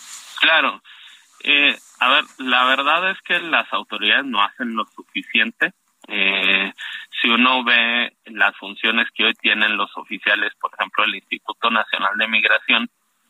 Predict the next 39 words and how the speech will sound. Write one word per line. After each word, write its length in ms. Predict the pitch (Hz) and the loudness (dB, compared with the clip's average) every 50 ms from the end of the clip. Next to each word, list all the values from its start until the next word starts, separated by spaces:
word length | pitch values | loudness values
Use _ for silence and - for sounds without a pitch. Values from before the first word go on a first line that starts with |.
| _ _ _ _ _ _ | _ _ _ _ _ _
eh, 540 | - 110 110 104 104 101 101 101 101 101 101 - | -2 0 2 2 4 4 4 2 2 0 0 0
y 140 | - 117 107 | 0 0 0
en 140 | 104 104 104 | 0 0 0
estos 420 | 107 110 - - - 127 127 120 | -2 -2 -2 0 0 2 2 2
retenes 500 | 113 113 104 - - 117 113 113 123 120 - | 2 0 0 0 0 0 2 2 2 0 0
que 120 | - - 117 | -2 -2 0
uno 200 | 113 113 117 113 | 2 2 2 4
ve 80 | 113 110 | 4 4
a 60 | 120 | 4
lo 140 | 123 117 107 | 4 2 2
largo 320 | 101 101 104 110 110 117 | 2 2 2 2 2 2
del 140 | 120 113 113 | 2 2 0
país, 280 | - - 123 147 165 175 - | 0 -2 -2 -2 -2 -4 -8
o 80 | - - | -12 -12
sea, 140 | - - - _ | -12 -12 -8 _
si 80 | 107 | -4
uno 180 | 107 101 107 110 | -2 0 0 2
viaja 320 | 110 110 107 - - 113 | 2 2 2 2 0 -2
por 260 | - _ - 107 - - | -2 _ -4 -4 -4 -2
carretera 640 | - 95 - 104 101 - - 123 117 107 104 - _ _ _ _ _ _ _ _ _ | -2 0 0 -2 -2 0 2 2 4 2 2 0 _ _ _ _ _ _ _ _ _
en 180 | - 110 104 95 | -18 -16 -12 -12
distintas 500 | 101 98 - - 107 101 - 120 120 - | -12 -8 -6 -4 -4 -2 -2 -4 -4 0
partes 360 | - 117 107 - - 123 110 | -2 -2 -2 -2 -4 -2 0
del 140 | 117 117 - | 0 -2 0
país, 260 | - 135 143 156 151 - | 0 0 0 0 0 -2
se 60 | 101 | -4
va 60 | 92 101 | -4 -4
a 40 | |
encontrar 500 | 98 - - 110 110 107 - 113 113 110 | -6 -4 -2 -4 -2 0 0 0 0 -2
con 260 | - - 107 95 92 - _ _ - _ _ _ _ | -2 -4 -4 -4 -4 -8 _ _ -20 _ _ _ _
una 260 | 110 104 104 110 113 - | -4 0 0 0 0 2
serie 280 | - 110 104 107 110 | 0 2 2 2 4
de 100 | 110 110 | 4 4
retenes 500 | 110 113 117 - - 151 147 143 143 147 - - | 2 2 0 0 2 2 2 2 0 -4 -4 -8
en 160 | 95 90 90 | -10 -8 -10
donde 540 | 95 95 95 90 90 - 98 95 95 95 95 | -12 -12 -12 -12 -10 -8 -6 -4 -4 -6 -4
vehículos, 580 | - - 107 107 123 127 - - 131 123 123 - - | -2 0 2 2 2 0 0 0 0 0 0 0 -2
sobre 240 | 101 92 95 92 - | -4 -4 -4 -6 -6
todo 500 | _ - 104 101 104 104 107 110 107 | _ 0 0 2 2 2 0 0 -2